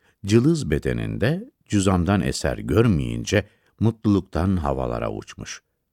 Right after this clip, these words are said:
Dubban'ı davet etmiş derhal katına. Huzuruna çıkan Dubban'a, "Gayri sen beni iyileştirdin ya, dile benden ne dilersen." demiş. Hükümdarın bu cömertliği karşısında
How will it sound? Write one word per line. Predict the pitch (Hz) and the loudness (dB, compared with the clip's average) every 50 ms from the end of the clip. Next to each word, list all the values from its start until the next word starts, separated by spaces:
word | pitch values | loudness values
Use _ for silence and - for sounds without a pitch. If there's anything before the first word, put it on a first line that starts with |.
| _ _ _ _ _ _ _ - - | _ _ _ _ _ _ _ -2 2
Dubban'ı | 107 123 131 127 120 127 147 175 165 156 | 2 2 4 4 2 2 2 2 2 2
davet | 151 147 147 143 135 - - | 2 4 4 4 2 2 0
etmiş | 85 - _ - 67 - - | -2 -2 _ -8 -8 -4 -2
derhal | - 71 62 - 64 62 53 | -2 -2 -2 -2 -4 -6 -6
katına. | - - - - - - 60 - - - _ _ _ _ _ _ _ _ _ _ _ | -6 -10 -10 -8 -6 -6 -6 -6 -10 -12 _ _ _ _ _ _ _ _ _ _ _
Huzuruna | - 82 73 69 80 82 71 80 101 101 | -4 -2 -2 0 0 0 2 0 0 -2
çıkan | - - - - 62 53 52 50 113 | -4 -8 -8 -6 -8 -8 -8 -4 -2
Dubban'a, | - 90 78 67 67 55 57 151 - - _ _ _ _ _ _ _ _ _ _ _ _ _ _ _ _ _ | -2 -2 0 -2 -2 -2 -4 -6 -6 -8 _ _ _ _ _ _ _ _ _ _ _ _ _ _ _ _ _
"Gayri | - - 98 104 104 98 98 85 | 0 2 4 4 4 4 2 0
sen | - - 90 95 92 82 | 0 0 2 2 4 4
beni | 85 90 85 82 | 4 2 2 2
iyileştirdin | 76 76 78 76 71 69 - - - 78 67 60 98 143 143 | 2 2 2 2 0 0 -2 -4 -6 -6 -4 0 2 4 4
ya, | 104 78 62 55 58 | 4 2 0 0 0
dile | 73 85 113 139 120 | 2 4 4 4 4
benden | 107 101 95 82 80 90 87 80 78 | 4 2 4 2 2 2 2 2 2
ne | 82 90 69 | 2 2 0
dilersen." | 67 65 55 52 52 - - - 62 57 52 50 - | 0 -2 -2 -4 -4 -6 -6 -8 -8 -8 -8 -8 -8
demiş. | - - - - - - - - _ _ _ _ _ _ _ _ _ _ _ _ _ _ _ _ - | -8 -10 -8 -10 -12 -12 -12 -14 _ _ _ _ _ _ _ _ _ _ _ _ _ _ _ _ -6
Hükümdarın | 104 - - 113 107 101 107 101 104 104 101 101 | -2 0 2 2 4 4 4 4 4 4 2 2
bu | 139 165 | 2 2
cömertliği | 151 151 143 131 123 113 104 - - 92 82 | 2 2 2 2 2 0 0 -2 -2 -2 -2
karşısında | - - - 65 55 - - - - - 67 60 58 85 101 | -2 -2 -4 -6 -6 -6 -8 -8 -6 -4 -4 -2 0 -2 -2